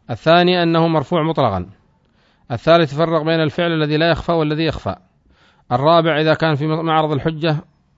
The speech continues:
مرفوع وإلا فلا. الخامس إن كان صاحبه من أهل الاجتهاد فموقوف وإلا مرفوع. السادس التفريق بين "كنا نرى" و"كنا نفعل".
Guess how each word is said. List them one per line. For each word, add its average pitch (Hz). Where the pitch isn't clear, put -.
مرفوع 143
وإلا 151
فلا. 120
الخامس 151
إن 143
كان 160
صاحبه 156
من 151
أهل 151
الاجتهاد 147
فموقوف 147
وإلا 147
مرفوع. 120
السادس 175
التفريق 156
بين 156
"كنا 165
نرى" 165
و"كنا 165
نفعل". 90